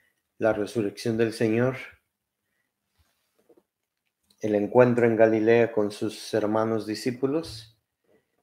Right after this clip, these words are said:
y las últimas palabras que di-, que Jesús les dirige en este evangelio. En el capítulo uno dice, Pasado el sábado, al alborear el día siguiente,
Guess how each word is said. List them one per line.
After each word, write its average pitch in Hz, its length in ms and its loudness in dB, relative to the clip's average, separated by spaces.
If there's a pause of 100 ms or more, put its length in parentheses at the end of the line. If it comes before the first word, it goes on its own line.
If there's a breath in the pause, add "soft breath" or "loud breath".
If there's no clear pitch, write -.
(280)
y 113 100 -8
las 104 240 -4
últimas 107 480 -2
palabras 95 640 -4
que 95 180 -6
di-, 98 360 -10
que 107 140 -10
Jesús 104 400 -10
les 104 180 -4
dirige 95 580 -6
en 104 200 -6
este 107 240 -4
evangelio. - 520 -8 (1000 soft breath)
En 107 80 0
el 104 80 -4
capítulo 117 560 4
uno 127 160 2
dice, 107 320 0
Pasado 127 420 4
el 120 120 2
sábado, 120 840 4
al 101 180 0
alborear 104 640 2
el 107 180 0
día 110 260 0
siguiente, 107 680 -4